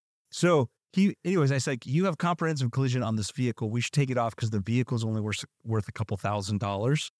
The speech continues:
and you're not gonna get that much for it." And he said, "No, I wanna keep it on there because I can afford the extra forty dollars a month that you're charging me." He said, "But realistically, I have n-, I don't have any reserves. And if the vehicle's totaled out,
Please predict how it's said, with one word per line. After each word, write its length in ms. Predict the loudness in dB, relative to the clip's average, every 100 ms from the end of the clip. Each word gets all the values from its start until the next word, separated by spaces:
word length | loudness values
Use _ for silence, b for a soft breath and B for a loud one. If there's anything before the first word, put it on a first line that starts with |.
| _ _ _ _ _
and 220 | 4 4
you're 100 | 4
not 140 | 2 2
gonna 160 | 0
get 100 | 0 -2
that 140 | -2
much 240 | -2 -2
for 300 | -6 -6 -8
it." 100 | -10 -16 _ _ _ _ _ 2
And 100 | 4
he 60 |
said, 180 | 4 2
"No, 120 | 2
I 100 | 2
wanna 180 | 2 0
keep 320 | 2 2 4
it 80 | 2
on 240 | 2 2
there 160 | 2 0
because 500 | -2 -4 0 0 -2 -4
I 180 | -2
can 200 | 0 0
afford 560 | 0 -2 -2 0 2 2
the 160 | 0 0
extra 340 | 0 -2 -4
forty 340 | -2 -2 0
dollars 460 | 2 2 0 -2 -2
a 60 | 0
month 240 | 0 -2
that 180 | -6 -6
you're 80 | -6
charging 500 | -2 -2 -2 -4 -6
me." 200 | -8 -16 _ _ _ _
He 100 | 0
said, 220 | 2 2 0
"But 200 | 0 -2 _ _ _ -2
realistically, 1080 | 2 4 4 2 -2 -4 -2 0 0 -2 _ _ -2
I 100 | 2
have 220 | 4 2
n-, 220 | 0 -2 -2
I 120 | -2
don't 200 | 0 -2 -2
have 180 | -2
any 160 | 0 2
reserves. 640 | 2 0 0 0 -2 -4 -4
And 120 | -2
if 120 | -2
the 80 | -4
vehicle's 440 | 0 2 2 0
totaled 360 | 0 -2 -2 0
out, 260 | 0 -2